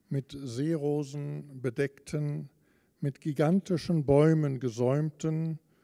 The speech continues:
und mit Fauna belebten Stadtarterie. Schon als Kind in Budapest begleiteten die Grimms Märchen meine ersten Schritte.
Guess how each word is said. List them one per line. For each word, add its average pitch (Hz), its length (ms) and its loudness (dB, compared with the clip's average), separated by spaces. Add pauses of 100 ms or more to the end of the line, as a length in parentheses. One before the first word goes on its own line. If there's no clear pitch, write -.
(220)
und 123 180 -6
mit 123 160 -8
Fauna 147 640 -2
belebten 135 920 -6
Stadtarterie. 123 1080 -14 (2750)
Schon 196 280 2
als 196 240 -4
Kind 175 420 2
in 143 180 -2
Budapest 147 880 -2 (300)
begleiteten 156 1120 0
die 135 140 -8
Grimms 143 400 0
Märchen 151 680 2 (300)
meine 143 280 -2
ersten 143 520 -2
Schritte. 127 440 -6